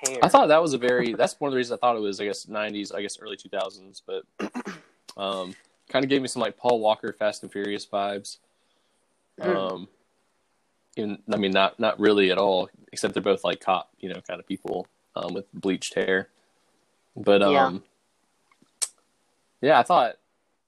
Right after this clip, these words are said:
Speaker 2: that was interesting.
Speaker 1: It was awkward to me.
Speaker 2: <laughs>
Speaker 1: Did he, so, when he was in Hannibal Lecter's
Speaker 2: Mm-hmm.
Speaker 1: home in the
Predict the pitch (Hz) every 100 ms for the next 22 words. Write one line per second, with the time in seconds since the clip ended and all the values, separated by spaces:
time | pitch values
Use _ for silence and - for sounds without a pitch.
0 | _ _ _ _ _ _ _ _ _ -
1 | 110 104 101 101 - - 101 98 98 -
2 | _ _ _ _ _ - _ _ _ _
3 | _ _ _ _ - 196 247 135 135 -
4 | 127 117 - - 151 302 254 311 - 320
5 | - _ - - 180 175 277 294 - -
6 | - - - 202 170 - _ _ _ _
7 | _ - - _ - 180 160 151 220 214
8 | 185 156 - - _ _ _ _ _ _
9 | _ _ _ _ _ _ _ _ _ -
10 | 160 165 160 - 160 165 151 147 147 143
11 | 127 - 147 143 113 120 113 - _ -
12 | 139 131 123 117